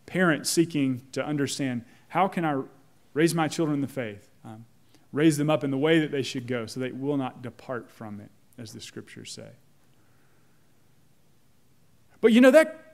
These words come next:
conversation is actually one that we should all be having all the time, not just about our children, but about ourselves.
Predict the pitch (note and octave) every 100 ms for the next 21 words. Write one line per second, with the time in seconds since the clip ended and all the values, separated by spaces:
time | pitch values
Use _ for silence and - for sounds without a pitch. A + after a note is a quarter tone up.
0 | _ - C4+ A3+ F3 - A#3+ - G#3 E3+
1 | D3 F#3+ - F3 E3 E3+ E3 E3 D3 D3
2 | C3+ F3 E3+ D#3 C3 C3+ C3+ C#3+ C3+ C3
3 | D#3 C#3+ B2 - D3+ C3+ A#2+ A2+ G2+ _
4 | - F#3+ G#3 A2+ D3 D#3+ D#3 C3+ B2+ A#2
5 | - E3 C#3 B2+ B2 A#2+ A#2+ A#2 G#2+ -
6 | F#3 C3 G#2 - - - -